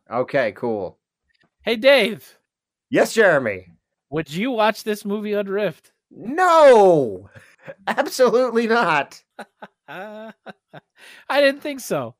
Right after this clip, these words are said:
Speaker 1: Okay. <laughs>
Speaker 2: Somehow that answer is not surprising to me.
Speaker 1: Uh, anyway, so it's ten bucks at riff tracks dot com. Go get it.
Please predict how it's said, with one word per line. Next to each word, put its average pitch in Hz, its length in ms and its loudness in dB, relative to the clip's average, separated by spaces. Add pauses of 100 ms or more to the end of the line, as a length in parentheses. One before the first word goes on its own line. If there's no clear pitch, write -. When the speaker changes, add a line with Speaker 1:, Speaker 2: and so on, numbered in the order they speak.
Speaker 1:
Okay. 151 520 -2
<laughs> - 40 -8
Speaker 2:
Somehow 254 320 2
that 233 140 0
answer 220 340 -2
is 202 100 -8
not 202 260 0
surprising 170 800 -4
to - 100 -18
me. 110 300 -10 (1400)
Speaker 1:
Uh, 156 520 0
anyway, 135 540 -2
so 147 260 -2
it's 143 160 -8
ten 220 280 -2
bucks 190 280 0
at 156 100 -10
riff 156 160 -6
tracks 143 320 -2
dot 135 240 -2
com. 117 440 -2 (440)
Go 160 200 0
get 127 240 -2
it. 120 180 -4